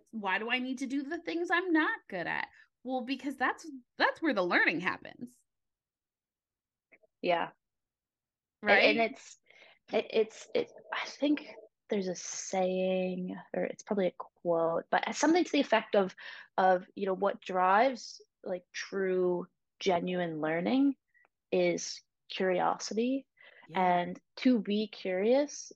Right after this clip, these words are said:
Speaker 2: you need to acknowledge the fact that you don't know everything. And therefore, like, there are things that you need to learn, and there will be things that you don't know how to do, and there will be trial and error. Um,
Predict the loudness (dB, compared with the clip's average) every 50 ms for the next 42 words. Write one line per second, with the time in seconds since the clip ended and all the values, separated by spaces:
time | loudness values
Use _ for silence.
0 | _ _ _ _ _ -6 -4 -2 -2 0 0 -2 -4 -4 -6 -4 -2 -2 0 0
1 | 0 0 -2 -4 -6 -12 _ _ _ _ _ _ 0 0 2 2 2 4 4 6
2 | 4 4 2 -2 -6 -8 -10 -6 -2 -2 -2 -2 -4 -6 -6 -8 -8 -10 _ -16
3 | -14 -6 -4 -2 0 4 4 4 4 2 0 0 2 4 4 4 2 2 0 0
4 | -2 -2 0 0 0 0 -2 -4 _ _ -20 -20 -20 -20 -20 _ _ 0 0 0
5 | 0 -2 -4 -4 2 4 4 6 4 2 0 -2 0 0 0 0 0 0 0 0
6 | -2 -4 -6 _ _ -8 -8 -8 -8 -6 -4 -2 0 0 -2 -4 -2 -4 -4 -4
7 | -4 -6 -6 -6 -6 -4 -4 -6 -6 -6 -6 -4 -2 0 2 4 4 6 6 4
8 | 4 2 -2 -4 -4 -4 -2 -2 0 2 2 2 2 0 -2 -4 -6 -8 -8 -4
9 | -2 -2 -2 0 0 0 0 2 2 2 2 2 0 -2 -2 -2 -2 -4 -4 -4
10 | -4 -2 -2 0 2 2 2 2 2 2 0 0 -2 -4 -6 -6 -4 -4 -2 -2
11 | -2 -4 -4 -4 -4 -4 -4 -6 -6 -4 -4 -2 -2 -2 -2 -4 -6 -8 -8 -6
12 | -6 -4 -4 -4 -4 -4 -6 -8 -8 -12 -12 -12 -12 -12 -14 -16 -20 _ -4 0
13 | 0 2 2 2 0 0 -2 -4